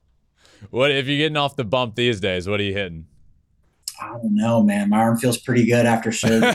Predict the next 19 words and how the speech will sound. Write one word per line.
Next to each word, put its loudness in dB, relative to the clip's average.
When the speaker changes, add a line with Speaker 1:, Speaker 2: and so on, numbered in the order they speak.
Speaker 1:
<laughs> 0
Speaker 2:
Don't 4
tell 4
them 4
that. 4
The 2
way 6
I've 4
been 2
hitting, 2
they'll 6
probably 2
turn 0
me 2
into 2
a 2
pitcher. 0
So. -2
Speaker 1:
Uh, 4